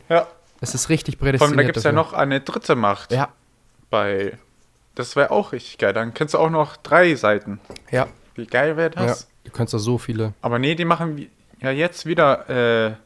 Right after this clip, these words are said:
Speaker 1: Ahsoka-Serie, Obi-Wan-Serie,
Speaker 2: Ja. Wobei ich sagen muss,
Speaker 1: Boba
Speaker 2: Obi-Wan-Serie
Speaker 1: Fett-Serie.
Speaker 2: warte ich schon so ewig. Die wurde ja schon, wie oft wurde die schon angekündigt und es kam nie was raus?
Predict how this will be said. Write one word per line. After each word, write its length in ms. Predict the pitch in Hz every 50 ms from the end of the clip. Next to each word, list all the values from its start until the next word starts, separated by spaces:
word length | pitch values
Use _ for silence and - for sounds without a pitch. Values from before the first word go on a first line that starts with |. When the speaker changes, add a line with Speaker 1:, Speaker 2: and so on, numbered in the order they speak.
| _ _ _ _
Speaker 1:
Ahsoka-Serie, 1500 | - 117 - - 147 160 180 180 - 185 180 180 180 180 180 170 - - - 165 170 175 170 170 170 165 165 160 160 -
Obi-Wan-Serie, 1120 | - 107 107 104 104 - 117 127 147 156 165 156 - - 156 117 117 123 135 139 143 143 143
Speaker 2:
Ja. 80 | 143
Wobei 200 | 127 113 131 127
ich 60 | 123 -
sagen 180 | 135 131 135
muss, 140 | 135 127 -
Speaker 1:
Boba 140 | - 113 107
Speaker 2:
Obi-Wan-Serie 560 | 120 117 107 - 117 131 143 135 120 123 120
Speaker 1:
Fett-Serie. 160 | 120 120 113 113
Speaker 2:
warte 240 | 113 113 - -
ich 80 | - -
schon 180 | - 123 120 110
so 220 | 120 131 131 -
ewig. 280 | - 120 113 117 117 -
Die 100 | 127 120
wurde 180 | 131 127 127
ja 40 | 123
schon, 360 | - 131 127 123 120 117 113
wie 120 | 127 156 127
oft 180 | 139 - -
wurde 120 | 143 135 131
die 80 | 127
schon 140 | - 131 -
angekündigt 760 | - 131 135 131 117 - - 139 123 - - 180 151 - - 139
und 140 | 127 120
es 200 | - 127 - -
kam 220 | - 131 127 123 127
nie 140 | 139 147 139
was 260 | 127 123 110 120 -
raus? 320 | 117 120 123 117 - -